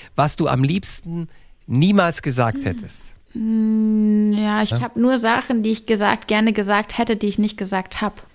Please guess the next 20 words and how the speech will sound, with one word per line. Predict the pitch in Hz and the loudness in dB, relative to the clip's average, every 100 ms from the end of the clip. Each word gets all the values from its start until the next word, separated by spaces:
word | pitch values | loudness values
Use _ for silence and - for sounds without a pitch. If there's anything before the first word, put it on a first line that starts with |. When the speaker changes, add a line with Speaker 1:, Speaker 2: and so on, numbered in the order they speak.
| - - | -20 -2
Speaker 1:
Mhm. | 123 | 4
Speaker 2:
Aber | 196 196 - | 4 2 0
andersrum | 226 254 262 262 247 | 0 0 -2 -4 -2
fällt | 233 214 | -2 -2
mir | |
nichts | 214 214 | -2 -4
ein. | - 196 190 - _ - _ | -8 -6 -6 -10 _ -20 _
Speaker 1:
Unser | 160 156 165 | 2 4 4
Nachrichtenchef | 175 196 202 - 147 160 143 | 2 2 0 -2 -2 0 0
Arno | 143 135 | 2 2
Siegemund | 131 151 156 123 117 | 4 2 2 2 2
hat | 135 - | -2 -2
mich | 120 107 | -2 -2
Speaker 2:
Mhm. | |
Speaker 1:
gebeten, | 120 120 117 113 104 | -2 0 0 -2 -2
dir | 117 120 | 0 2
diese | 117 110 107 | 2 0 -2
Frage | 104 101 98 | -4 -4 -6
zu | - 113 | -10 -10
stellen. | - 120 170 | -4 -2 -2